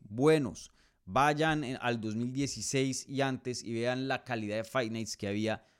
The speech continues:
Muy, muy buenos. Muy buenos. Hoy día no se puede decir eso.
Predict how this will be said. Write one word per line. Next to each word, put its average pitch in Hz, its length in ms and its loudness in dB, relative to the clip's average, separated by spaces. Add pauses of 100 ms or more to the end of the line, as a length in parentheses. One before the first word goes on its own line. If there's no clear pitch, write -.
(180)
Muy, 180 400 2
muy 190 140 2
buenos. 185 500 0 (320)
Muy 151 300 -2
buenos. 180 500 0 (800)
Hoy 160 180 6
día 160 360 2
no 127 380 2
se 135 140 -2
puede 123 280 2
decir 113 240 0
eso. - 240 -2